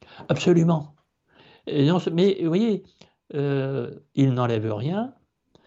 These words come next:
mais il donne tout, non pas co-, comme un échange.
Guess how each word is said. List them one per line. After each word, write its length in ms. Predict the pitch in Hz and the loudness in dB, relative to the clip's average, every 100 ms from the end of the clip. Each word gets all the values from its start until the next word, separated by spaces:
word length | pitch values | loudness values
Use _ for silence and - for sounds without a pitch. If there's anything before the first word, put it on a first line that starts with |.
| _ - | _ -4
mais 200 | 147 160 | -2 0
il 180 | 170 165 | -2 0
donne 200 | 185 185 | 0 -2
tout, 180 | - 240 | 0 0
non 100 | 190 | 0
pas 220 | - 214 | -2 -6
co-, 200 | 151 170 | -2 -4
comme 260 | 151 180 170 | -2 -2 0
un 120 | 170 | 0
échange. 720 | 160 156 - 185 151 110 101 | 0 -2 -2 0 0 -2 -8